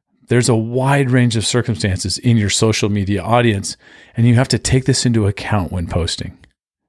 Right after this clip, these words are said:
The notion that others may be suffering in silence is an important one to consider. Whether it's financial, health, relationships, or loss of a loved one, to name a few, why not take this into consideration when posting?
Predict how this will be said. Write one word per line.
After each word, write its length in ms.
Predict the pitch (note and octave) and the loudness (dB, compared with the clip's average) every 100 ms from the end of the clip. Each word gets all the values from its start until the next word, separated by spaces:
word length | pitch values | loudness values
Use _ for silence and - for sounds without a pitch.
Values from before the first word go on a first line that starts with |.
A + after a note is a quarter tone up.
| _ _ _ _ _ _ _ _ | _ _ _ _ _ _ _ _
The 100 | A#2+ | 2
notion 340 | B2+ D3 - D3 | 4 4 2 2
that 160 | B2 | 2
others 280 | B2+ A#2+ A2+ | 2 2 2
may 100 | A#2 | 0
be 120 | F#2+ | 0
suffering 460 | G2+ - G#2+ - A2+ | -2 0 0 0 0
in 80 | G2+ | 0
silence 520 | - F#2 G2 A#2 - | -2 -2 -2 -4 -6
is 120 | G#2 | -4
an 80 | G2+ | -2
important 460 | F#2+ C3+ C3+ B2+ | 0 0 0 0
one 140 | A2+ A#2 | 0 0
to 100 | - | -2
consider. 480 | A2+ - B2 F2 - _ _ _ _ _ _ _ | -4 -2 -2 -4 -10 _ _ _ _ _ _ _
Whether 260 | G#2+ G#2 | 2 4
it's 140 | G2+ - | 2 0
financial, 600 | G2 G#2 A2 B2+ A#2+ - _ _ _ _ _ | 2 2 2 0 0 -4 _ _ _ _ _
health, 500 | - G2 A2 - - | -4 0 0 -2 -12
relationships, 840 | - E2 F#2 - G2+ - A2 - - | -6 -2 -2 0 0 0 0 -2 -8
or 40 | |
loss 340 | E2+ F#2 F#2+ - | -4 -2 -4 -6
of 60 | |
a 40 | F2 | -4
loved 280 | F#2+ A#2 | -2 -2
one, 280 | A2 F#2+ F#2 - _ _ _ | -2 -6 -8 -14 _ _ _
to 100 | - | 0
name 160 | A#2+ A#2 | 2 2
a 60 | |
few, 520 | F2 - C3+ G2 F#2+ - _ | 0 0 0 0 -4 -12 _
why 240 | A#2+ A2 | -2 2
not 180 | C3+ C#3 | 2 2
take 160 | B2+ B2 | 0 0
this 160 | A#2+ | 0
into 160 | A#2 A2 | 0 0
consideration 840 | A#2 G#2+ G#2 F#2+ F2+ - E2 D#2+ _ _ | 0 -2 -2 -2 -2 -4 -6 -12 _ _
when 180 | E2+ E2 | -10 -2
posting? 640 | F#2 D#2+ - D2+ D2+ _ | -2 -2 -8 -12 -16 _